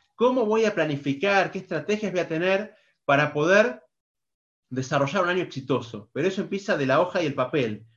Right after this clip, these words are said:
de la planificación, no de la lista de compras que dijimos antes, sino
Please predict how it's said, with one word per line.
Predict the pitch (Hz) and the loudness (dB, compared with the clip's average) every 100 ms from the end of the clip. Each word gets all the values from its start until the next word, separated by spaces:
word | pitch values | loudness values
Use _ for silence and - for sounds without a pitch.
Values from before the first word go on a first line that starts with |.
| - | -10
de | 123 | -4
la | 123 | -2
planificación, | 131 123 123 117 117 - 131 104 - _ _ _ _ | -2 -4 -6 -8 -8 -2 -2 -2 -10 _ _ _ _
no | 120 147 | -4 0
de | 143 | 2
la | |
lista | 139 139 131 | 2 0 0
de | 120 | 0
compras | 127 123 117 | -2 -4 -6
que | 117 | -6
dijimos | 117 123 117 117 | -6 -6 -6 -6
antes, | 107 107 113 | -8 -10 -12
sino | 120 151 214 | -6 -4 -4